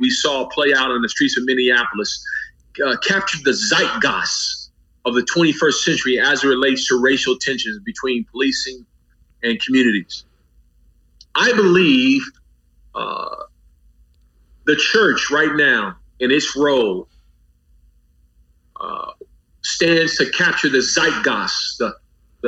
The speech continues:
the attitudes, the beliefs, the, of the heart, the mind, the attitudes, the culture of this present day. Like, literally, I think we are at a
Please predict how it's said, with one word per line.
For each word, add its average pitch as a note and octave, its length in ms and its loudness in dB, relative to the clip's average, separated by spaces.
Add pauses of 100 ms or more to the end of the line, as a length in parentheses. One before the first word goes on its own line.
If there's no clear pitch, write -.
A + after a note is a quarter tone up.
the B2+ 180 2
attitudes, D#3 480 2
the B2+ 120 2
beliefs, C3 420 2
the, A2+ 120 0
of A2+ 240 -4
the A2+ 80 -2
heart, D#3+ 500 0
the A2 60 0
mind, C#3+ 540 2
the A#2 200 0
attitudes, C#3 720 2
the - 80 -4
culture C#3+ 500 -2 (320)
of B2 220 -2
this C#3 220 0
present C3 380 0
day. A2+ 180 2
Like, A#2+ 260 0
literally, F#3 400 4
I E3+ 240 4
think F3 240 0
we D#4 140 6
are C#3+ 180 2
at B2+ 200 4 (100)
a A2 320 0